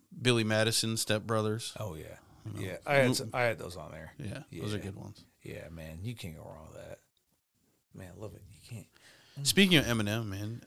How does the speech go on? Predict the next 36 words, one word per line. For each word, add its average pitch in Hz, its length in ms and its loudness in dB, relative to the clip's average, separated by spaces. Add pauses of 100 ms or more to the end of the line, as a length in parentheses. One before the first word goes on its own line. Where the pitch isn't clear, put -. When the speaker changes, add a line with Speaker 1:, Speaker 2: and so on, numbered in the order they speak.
Speaker 1:
I 113 40 -2
know 110 160 2
a - 20 2
lot 110 160 4
of 104 60 -2
people, 107 260 -2
when 104 100 -2
they 101 80 -2
hear 110 200 0
Eminem, 104 240 -2
they 98 80 -2
think 98 260 -6
of 98 320 -8
Machine 104 320 0
Gun 101 160 -4
Kelly 104 340 -2
'cause 92 260 -6
they 98 100 -6
battled 95 440 -6
a 107 40 -4
little 107 240 -4
bit. 117 300 -6 (500)
Fun 113 240 2
facts. 110 540 -2 (220)
Um, - 520 -6
when 113 200 0
I 107 60 2
opened 127 260 4
for 131 100 4
Tech - 200 4
Nine 135 260 8
in 127 80 4
two 151 120 2
thousand 143 280 8
and 123 120 0
twelve, 135 640 8